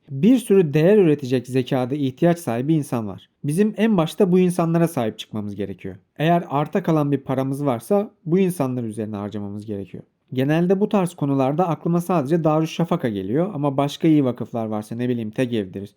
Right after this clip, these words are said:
Saylan Vakfı'dır bunları da destekleyerek kaliteli insan yetiştirmemiz gerekiyor.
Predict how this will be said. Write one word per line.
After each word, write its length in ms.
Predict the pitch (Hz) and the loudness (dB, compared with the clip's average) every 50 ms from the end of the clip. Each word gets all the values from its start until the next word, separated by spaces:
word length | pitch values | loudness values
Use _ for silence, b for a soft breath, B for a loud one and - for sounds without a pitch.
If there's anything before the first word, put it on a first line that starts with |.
| _ _ | _ _
Saylan 480 | - - 143 151 143 147 160 151 135 | -8 -4 -2 0 2 2 0 0 0
Vakfı'dır 500 | 113 104 - - 107 107 135 160 175 151 | -2 -4 -6 -8 -6 -6 -4 -4 -2 -2
bunları 340 | 143 147 147 156 165 175 165 | -2 -2 0 2 2 4 4
da 120 | 143 113 | 2 0
destekleyerek 680 | 110 107 - - 104 98 - 104 104 123 170 190 185 b b b | 0 -4 -4 -6 -10 -10 -8 -6 -4 -2 -2 -2 -2 b b b
kaliteli 540 | b - 180 214 240 240 - 214 208 208 226 | b 0 2 2 2 2 2 2 2 2 0
insan 520 | 214 208 196 185 185 180 - 240 240 226 208 | 0 -2 -2 -2 -2 0 0 0 2 4 4
yetiştirmemiz 680 | 185 170 - 151 - - 143 123 123 123 113 113 110 110 | 2 2 0 -4 -6 -4 -4 -2 -2 -4 -4 -4 -4 -4
gerekiyor. 440 | 110 101 104 101 - - 104 95 | -4 -4 -6 -8 -10 -10 -10 -12